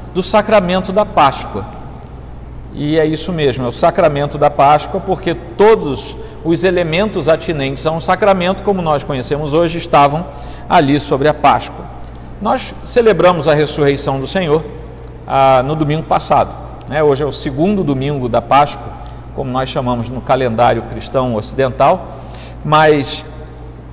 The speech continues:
nós não celebramos mais a Páscoa. A Páscoa ficou pra trás, porque a Páscoa cede lugar à ressurreição, à celebração da vida do Senhor após a sua morte.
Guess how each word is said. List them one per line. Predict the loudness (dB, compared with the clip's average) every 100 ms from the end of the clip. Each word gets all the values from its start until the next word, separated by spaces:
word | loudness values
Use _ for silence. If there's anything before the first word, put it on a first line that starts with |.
| -6
nós | 0 2 4
não | 2
celebramos | 4 4 4 4 2 0
mais | -2 0
a | 0
Páscoa. | 2 2 0 -10 -12 -12 -6
A | 0
Páscoa | 4 2 2 -8
ficou | -4 0
pra | 2
trás, | 4 4 4 0 -14 -16 -16 -16 -16 -16 -16 -12 -8
porque | -2 2
a |
Páscoa | 2 6 6 4 0 -2
cede | -2 2 2 2 -2
lugar | 0 4 4 4 -6 -14 -14 -16 -16 -16 -16 -16 -4
à | 2 2
ressurreição, | 2 -2 -2 0 0 2 2 2
à |
celebração | 0 0 2 2 2 0 -2
da | 2 2
vida | 2 -2 -2 2 2 2 -4 -14 -4
do | -2
Senhor | 0 0 4 4
após | 4 4 4 4
a | 0
sua | 0 0
morte. | 2 2 0 -12